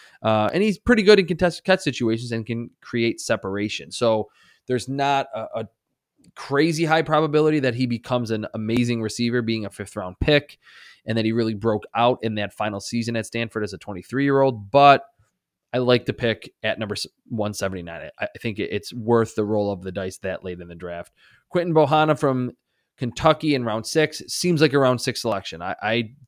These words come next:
didn't really like him as much as some of the other athletic nose tackles, but that's what he is. He's pretty athletic relative to his size. Is he gonna be a great pass rusher? Probably not. Um, Israel Mukamu from South Carolina, the corner,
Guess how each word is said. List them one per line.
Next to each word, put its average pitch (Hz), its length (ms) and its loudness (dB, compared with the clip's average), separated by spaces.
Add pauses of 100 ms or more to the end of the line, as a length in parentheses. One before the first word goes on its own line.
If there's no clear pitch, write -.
(200)
didn't 135 260 0
really 123 220 2
like 113 360 0
him 123 220 -2
as 107 120 -4
much 117 200 -4
as 107 80 -8
some 110 100 -4
of 107 80 -2
the 104 100 -6
other 104 360 -4
athletic 101 580 -6
nose 104 260 -4
tackles, 113 540 -2 (460)
but 147 300 4 (320)
that's 147 260 0
what 120 100 2
he 113 100 2
is. - 160 -4
He's 107 220 -4 (160)
pretty 185 260 4
athletic 143 560 2 (220)
relative 127 640 0
to 110 80 -6
his 104 220 -6
size. 98 260 -4
Is 110 140 -8
he 113 60 -6
gonna 113 160 -4
be 110 100 -2
a 107 40 -4
great 101 200 -6
pass 98 260 -6
rusher? 92 260 -8
Probably 87 420 -8
not. 87 280 -12 (500)
Um, 107 540 -4
Israel 143 640 6
Mukamu 147 640 2
from 110 560 -2
South 110 240 -2
Carolina, 117 400 0
the 101 100 -6
corner, 113 560 -4